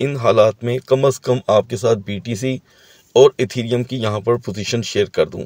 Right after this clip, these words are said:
ताकि आप तक कम अज़ कम ये मैसेज पहुँचे। हमारी वो ऑडियंस जो यहाँ पर मुसलसल हमारी वीडियो का वेट कर रही होती है, उनका वेट करना ज़ाया ना जाए।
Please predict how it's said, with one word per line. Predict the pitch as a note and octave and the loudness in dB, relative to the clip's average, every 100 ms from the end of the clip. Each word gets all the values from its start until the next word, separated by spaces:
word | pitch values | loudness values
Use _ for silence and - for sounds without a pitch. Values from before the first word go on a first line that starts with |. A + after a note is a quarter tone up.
| - _ - - - D3 | -14 _ -20 -18 0 4
ताकि | C#3 C3 D3 C#3 _ A#2 | 4 4 0 -2 _ 4
आप | C3 - | 6 4
तक | C#3+ - | -2 -2
कम | C3+ C#3 | -2 -2
अज़ | C3 | -4
कम | C#3+ C3 | -4 0
ये | C3 | 0
मैसेज | A2 F#2+ C#3 B2 | 2 -2 -6 -4
पहुँचे। | B2+ A#2 C3 C3+ - | -4 -2 -2 -2 -4
हमारी | B2 A#2+ A#2+ | -2 0 0
वो | A#2 B2+ | 4 4
ऑडियंस | A#2+ A#2 C3+ C3 | 4 2 -4 -2
जो | C3+ | -2
यहाँ | A#2+ A#2+ | 0 0
पर | B2+ B2+ | 2 2
मुसलसल | A#2+ A#2+ B2+ - B2+ - - - - C3 | 2 0 2 2 0 -4 -20 -20 -2 2
हमारी | B2 A#2+ C3 | 6 6 4
वीडियो | A2+ A2+ C#3+ | -4 0 2
का | C#3 | 6
वेट | A2+ G#2+ D3 | 6 4 2
कर | - A#2+ | 4 2
रही | A#2+ | 4
होती | A2+ G2+ A2 | -4 -4 -6
है, | A#2 C3 | 4 4
उनका | - C3+ D3 - D#3 D#3+ E2 G#2+ | 4 -4 -4 -2 2 4 2 0
वेट | B2 C#3+ - | 2 2 2
करना | A2+ G#2 G#2+ | -2 0 -2
ज़ाया | F2+ - B1 | 2 2 2
ना | C#2 C2+ | 0 -4
जाए। | - | -6